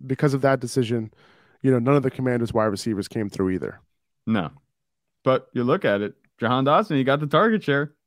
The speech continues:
Speaker 2: <laughs> Obviously, Curtis Samuel was quiet, but Terry McLaurin was out-targeted by Jahan Dotson, and that was one of the more predictable things, you know, with Carson Wentz at quarterback. We said that would happen. Outside of that one drive, they went twenty-one plays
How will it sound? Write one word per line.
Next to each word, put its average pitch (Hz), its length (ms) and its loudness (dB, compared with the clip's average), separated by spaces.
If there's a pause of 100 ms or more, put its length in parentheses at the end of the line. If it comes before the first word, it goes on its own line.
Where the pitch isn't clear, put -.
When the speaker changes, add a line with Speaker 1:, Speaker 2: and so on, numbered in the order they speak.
Speaker 2:
<laughs> 151 200 2
Obviously, 156 400 2
Curtis 151 280 2
Samuel 156 260 0
was 123 80 -4
quiet, 131 240 0
but 123 180 -2 (540)
Terry 107 160 2 (100)
McLaurin 147 260 0
was 117 140 -2
out-targeted 123 560 2
by 113 120 2
Jahan 117 280 0
Dotson, 123 420 0 (540)
and 110 140 2
that 110 80 2
was 120 140 0
one 127 80 0
of 127 40 0
the 131 60 0
more 135 120 2
predictable 135 480 0
things, 139 300 2
you 120 80 -2
know, 117 100 -2
with 110 120 -8
Carson 123 360 0
Wentz 131 220 2
at 110 80 -4
quarterback. 104 380 -2
We 98 80 -6
said 117 180 0
that 107 100 4
would 104 120 -2
happen. 110 400 -2 (460)
Outside 165 400 4
of 170 80 4
that 131 200 4
one 113 260 2
drive, 98 380 0 (760)
they 107 100 2
went 95 260 0
twenty-one 113 580 2
plays 101 520 -2